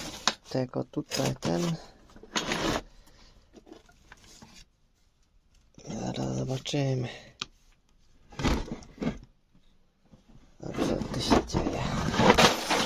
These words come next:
O, pięknie. Kurde, wa- Jest. Dobra. Siedź chwilę, kamera.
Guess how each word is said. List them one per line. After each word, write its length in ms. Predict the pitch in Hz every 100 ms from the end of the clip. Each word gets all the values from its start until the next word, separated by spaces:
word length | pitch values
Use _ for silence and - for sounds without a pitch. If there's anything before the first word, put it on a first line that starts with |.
| - - - -
O, 220 | 123 120 - - - -
pięknie. 480 | 131 127 123 - - - - - - - - - - - - - - - - - - - - - -
Kurde, 680 | 131 127 - - - 135 127
wa- 160 | 131 127 - - _ - - _ - - - - - - - - - - - _ _ _ -
Jest. 400 | 131 147 160 - - - _ _ _ _ - - _ - - - -
Dobra. 300 | 131 120 123 - - - _ _ _ _ _ _ _ 679 _ 508 523 523 _ _ _ _ _ _ _ _ _ _ _ _ _ - _ - -
Siedź 240 | 127 127
chwilę, 380 | - 135 123 - -
kamera. 580 | - 123 131 135 147